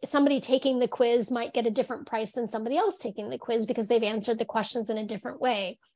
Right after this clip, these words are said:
And that's okay, right? It's not like you have to publish a single price on your website. But because we're asking those questions, you're also teaching them about what's important when you think about this type of software, this go-to-market software,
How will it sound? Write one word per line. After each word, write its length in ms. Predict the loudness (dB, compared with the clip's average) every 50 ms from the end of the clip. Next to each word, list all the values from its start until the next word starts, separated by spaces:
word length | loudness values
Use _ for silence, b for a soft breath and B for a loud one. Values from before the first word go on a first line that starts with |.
| 2
And 140 | 6 6 8
that's 240 | 8 6 6 6 4
okay, 580 | 4 4 2 0 0 2 0 0 -2 -8 -10 -8
right? 240 | -8 -6 -2 0 0
It's 180 | 0 0 0
not 220 | -2 -2 -2 -2 0
like 220 | 0 0 0 -2
you 100 | -4 -6
have 300 | -4 -2 -2 -2 -4 -4
to 80 | -8 -10
publish 520 | -6 -2 -2 -2 0 0 0 0 0 -2
a 80 | -4 -2
single 420 | 0 2 2 4 4 2 0 -2
price 360 | -2 -4 -4 -2 -2 -2 -4
on 120 | -6 -4 -4
your 120 | -2 2
website. 520 | 4 4 4 4 2 -6 -8 -8 -10 -12 -16 _ _ _ _ _ _ _ _ _ _ _ _ _ 4
But 160 | 4 4 2 -2 -8 _ -2
because 420 | -2 -2 0 4 6 6 6 8
we're 140 | 6 4 4
asking 460 | 4 0 -2 -2 -2 -2 -2 0 0
those 200 | 0 0 -2 -4
questions, 540 | -2 -2 -2 -2 -2 -2 0 2 2 2 2
you're 100 | 2 0
also 400 | 2 2 0 0 2 0 0 0
teaching 440 | 0 -2 -2 -2 -2 0 0 0 0
them 140 | 0 -2 -2
about 420 | -2 -4 -4 -4 -2 -4 -6 -6 _ _ _ _ -2
what's 340 | 2 4 4 4 4 2
important 640 | -2 -2 -2 -2 2 4 4 4 4 2 0 0 2
when 160 | 0 0 2
you 140 | 0 -2 -4
think 200 | -4 -4 -4 -2
about 280 | -2 0 -2 -2 -2 -4
this 180 | -4 -4 -4
type 220 | -4 -4 -4 -4 -4
of 80 | -6
software, 420 | -4 -2 -2 -2 -2 -4 -6 -6 -4
this 160 | -4 -4 -2
go-to-market 540 | 0 0 0 0 0 -2 -4 -2 -4 -4 -4
software, 680 | -2 -4 -6 -6 -4 -4 -4 -4 -2 -2 -4 -4 -6